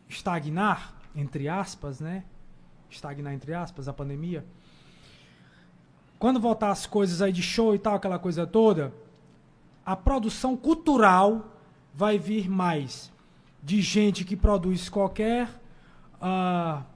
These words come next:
coisinha boboca pra ganhar dinheiro do que aquela coisa essencial e sincera que tem que tá no mainstream. Porque o sistema tá aí. O sistema me engoliu,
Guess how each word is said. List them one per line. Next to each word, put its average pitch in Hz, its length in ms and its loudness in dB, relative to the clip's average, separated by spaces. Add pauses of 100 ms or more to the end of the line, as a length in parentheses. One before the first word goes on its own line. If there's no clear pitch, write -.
(800)
coisinha 220 340 6
boboca 214 460 2
pra 208 160 -2
ganhar 202 260 2
dinheiro 208 380 2
do 220 120 0
que 226 380 4 (720)
aquela 214 360 0
coisa 226 580 2 (100)
essencial 214 800 0
e 208 60 0
sincera 233 520 -2
que 226 120 -6
tem 240 180 -2
que 226 80 -6
tá 226 240 2
no 240 140 4
mainstream. 220 840 2 (800)
Porque 202 280 0
o 226 80 4
sistema 247 520 2
tá 285 160 0
aí. 190 400 4 (1500)
O 165 80 -10
sistema 202 720 2 (220)
me 208 180 6
engoliu, 240 640 6